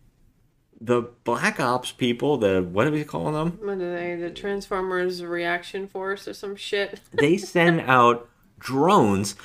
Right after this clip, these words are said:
Speaker 1: which lets Mark Wahlberg's, um, his sidekick guy go, "What are those?" Right?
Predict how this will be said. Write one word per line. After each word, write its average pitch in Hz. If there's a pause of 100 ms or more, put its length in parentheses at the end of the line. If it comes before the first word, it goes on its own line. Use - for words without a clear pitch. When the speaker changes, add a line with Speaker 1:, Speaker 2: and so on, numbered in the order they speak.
(140)
Speaker 1:
which -
lets 160 (140)
Mark 131
Wahlberg's, 117 (100)
um, 92
his 104
sidekick 110
guy 80
go, 82 (160)
"What 185
are 196
those?" 196 (1700)
Right? 160